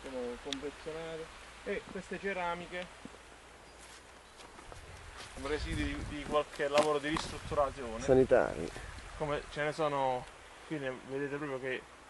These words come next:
Speaker 1: nel corso degli anni la gente ha scaricato, cioè questo terrazzamento in parte è costituito da rifiuti di smaltimento di,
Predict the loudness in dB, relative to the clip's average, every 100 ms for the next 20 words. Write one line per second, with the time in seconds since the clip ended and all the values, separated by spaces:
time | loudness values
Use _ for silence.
0 | -14 -6 -6 -4 -4 0 0 2 0 2
1 | 2 2 0 -2 0 0 0 2 2 0
2 | -4 -4 -4 -2 0 0 0 -4 -2 -2
3 | -2 6 6 6 0 -10 -10 -16 -10 -8
4 | -6 -4 -6 -4 -4 -4 -6 -8 -14 -18
5 | -18 -18 -16 -2 0 2 0 -4 -4 -4
6 | -6 -6 -14 -20 -18 -18 -16 -14 -4 -4
7 | -4 -6 -4 -4 -4 -4 -6 -6 -6 -8
8 | -8